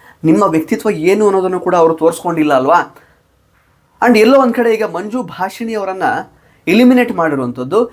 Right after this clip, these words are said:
ಕಲರ್ಸ್ ಕೋಟಾದಡಿಯಲ್ಲಿ ಬರುವಂತಹ ಅಭಿಷೇಕ್ ಅವರು, ಸ್ಪಂದನ ಅವರು, ಮತ್ತೆ ಚಂದ್ರಪ್ರಭಾ ಅವರನ್ನ ಉಳಿಸೋದಕ್ಕೆ ಅಂತ ಮೇಲ್ನೋಟಕ್ಕೆ ಅನ್ನಿಸ್ತಾ ಇದೆ ಇವಾಗ. ಚಂದ್ರಪ್ರಭಾ ಏನ್ ಮಾಡಿದ್ದಾರೆ? ಚಂದ್ರಪ್ರಭಾ just ಸತೀಶ್ ಅವರು ಏನೋ ಮೇಕಪ್ ಮಾಡ್ಕೊಳ್ತಾ ಇದ್ರು ಅನ್ನೋದನ್ನೇ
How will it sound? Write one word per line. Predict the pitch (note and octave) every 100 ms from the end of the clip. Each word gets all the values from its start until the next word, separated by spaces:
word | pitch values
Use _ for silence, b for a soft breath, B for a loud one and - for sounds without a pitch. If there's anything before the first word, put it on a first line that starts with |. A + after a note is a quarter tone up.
| B _
ಕಲರ್ಸ್ | G3+ A3 C#4 C4+ -
ಕೋಟಾದಡಿಯಲ್ಲಿ | - A3 A3 G#3+ F#3 F3+ F#3 F3+
ಬರುವಂತಹ | D#3+ D#3 D3 - D3+ G#3+
ಅಭಿಷೇಕ್ | D3+ D3+ F#3+ - D3+ D3
ಅವರು, | C3+ D3 A3 -
ಸ್ಪಂದನ | - - F3+ F#3+ E3+
ಅವರು, | C#3+ C#3+ G3+ G#3 B B -
ಮತ್ತೆ | G#3+ - G#3 - _
ಚಂದ್ರಪ್ರಭಾ | - B3 C#4 C#4 A#3 G#3+
ಅವರನ್ನ | F#3+ F3+ G3+
ಉಳಿಸೋದಕ್ಕೆ | - F3+ A#3+ C4+ B3 G3+ F#3+ F3+
ಅಂತ | F3+ C#4
ಮೇಲ್ನೋಟಕ್ಕೆ | A#3 A#3 D#4+ D#4 C#4+ C#4+ C4+
ಅನ್ನಿಸ್ತಾ | A#3+ A#3+ G#3+
ಇದೆ | E3+
ಇವಾಗ. | D3+ C#3
ಚಂದ್ರಪ್ರಭಾ | B3 C4+ D4 C#4 C4+
ಏನ್ | A#3+ A#3 A3+
ಮಾಡಿದ್ದಾರೆ? | F#3 E3 E3+ - -
ಚಂದ್ರಪ್ರಭಾ | C4+ C4 C#4 B3+ B3+ B3
just | E3+ F#3 F#3 - B3 C#4 B B
ಸತೀಶ್ | - A3+ C4 C#4 C4+
ಅವರು | A#3+
ಏನೋ | A3 A3
ಮೇಕಪ್ | F#3 - G#3+ F#3+
ಮಾಡ್ಕೊಳ್ತಾ | F#3 F#3 E3 F3
ಇದ್ರು | D#3+ E3+
ಅನ್ನೋದನ್ನೇ | D#3+ D#3 D#3 G3+